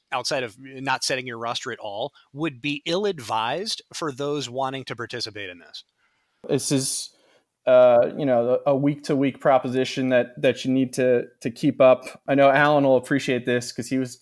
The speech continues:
Speaker 2: got on me on Twitter a little bit about it, but your roster from the previous week will automatically carry over to the next week. So if you have that forgetful nature, you'll, you'll still have a roster,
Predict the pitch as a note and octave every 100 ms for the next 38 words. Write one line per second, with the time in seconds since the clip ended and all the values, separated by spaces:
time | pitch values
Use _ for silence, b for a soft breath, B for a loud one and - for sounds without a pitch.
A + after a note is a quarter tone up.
0 | _ - C3 C3 B2+ B2 A2+ A2 C#3+ C3
1 | A#2+ A#2 A#2 A#2 A2 A#2 A#2 A2+ - b
2 | b - B2+ B2 A#2 - - C#3+ D#3 B2
3 | C3+ C#3+ D3 - D#3 - C#3 A#2 - C#3+
4 | C#3+ C#3+ D#3 D3+ D3 A#2 - B2 B2 B2
5 | B2+ B2+ A#2 - - A#2+ A2 A#2+ C3 G2
6 | - G2 G#2 G#2 - D3+ F3+ _ _ _
7 | _ _ - A#2+ A#2 A2+ A#2 A#2+ _ _
8 | _ _ _ _ _ - C3+ - B2 B2+
9 | - C#3+ C3 C3 C3 - A#2+ C3 B2+ C3+
10 | B2 B2 C3 D3+ D3+ C3 A#2 C#3 C3 -
11 | C#3+ C3+ B2+ A#2+ A2 A2 B2+ - D#3+ D#3+
12 | D#3+